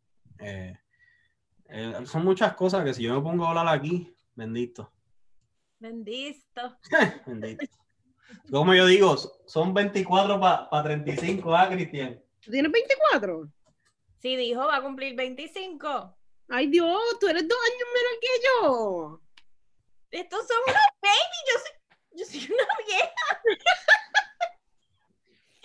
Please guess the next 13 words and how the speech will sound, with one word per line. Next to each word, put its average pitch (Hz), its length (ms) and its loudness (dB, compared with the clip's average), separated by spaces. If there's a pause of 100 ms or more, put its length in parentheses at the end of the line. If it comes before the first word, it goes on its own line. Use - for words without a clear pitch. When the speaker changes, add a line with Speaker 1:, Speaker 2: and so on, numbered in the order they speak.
(160)
Speaker 3:
Cabrón, 220 360 -8
pero 220 180 -4
tú 196 100 -6
no 196 80 -4
nos 220 160 -6
pareces. 175 520 -8 (200)
Ya 240 180 -4
lo - 80 0
Speaker 2:
Yo - 60 -2
Speaker 3:
hablamos. - 240 -10
Speaker 2:
me 370 140 -10
siento 554 320 -4 (100)
tan 415 180 -2